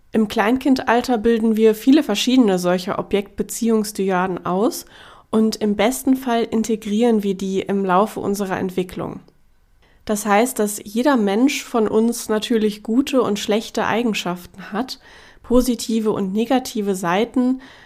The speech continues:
denn niemand ist perfekt. Das bedeutet, dass diese Dyaden, die wir verinnerlichen,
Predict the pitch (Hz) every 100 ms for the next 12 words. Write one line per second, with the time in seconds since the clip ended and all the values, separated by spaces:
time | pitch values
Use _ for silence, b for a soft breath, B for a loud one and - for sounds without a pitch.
0 | B B - 202 202 - 208 233 202 185
1 | - 190 180 - - - - _ _ _
2 | _ 226 220 - 190 247 285 269 226 -
3 | 220 208 208 185 180 196 262 269 254 233
4 | 220 214 214 208 202 190 - 247 277 254
5 | 247 - 254 262